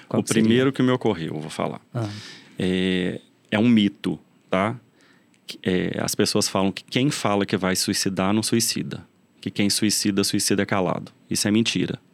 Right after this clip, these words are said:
Speaker 2: Tem estudos e mais estudos apontando que as pessoas que falaram alguma vez na vida que suicidariam são,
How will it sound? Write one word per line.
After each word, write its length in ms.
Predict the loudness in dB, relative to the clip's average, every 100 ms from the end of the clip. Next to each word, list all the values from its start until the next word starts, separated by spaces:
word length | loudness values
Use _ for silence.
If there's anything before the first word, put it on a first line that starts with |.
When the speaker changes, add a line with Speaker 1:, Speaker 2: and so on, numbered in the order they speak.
| _ _ _ _ _
Speaker 2:
Tem 120 | 0
estudos 480 | 0 2 2 2 2
e 40 |
mais 220 | 2 2 2
estudos 400 | 0 0 0 0
apontando 560 | 0 0 0 -2 -4
que 100 | -4
as 60 | -2
pessoas 640 | 0 -2 2 2 4 2
que 320 | -2 -4 -4 -6 -16 -20 -18 -20 -20
falaram 580 | -4 0 2 2 2 2
alguma 380 | 2 2 2 2
vez 320 | 2 2 2
na 200 | 0 -2
vida 360 | -2 -4 -2 -2
que 100 | -2
suicidariam 680 | 0 0 0 0 0 0 0
são, 300 | 0 0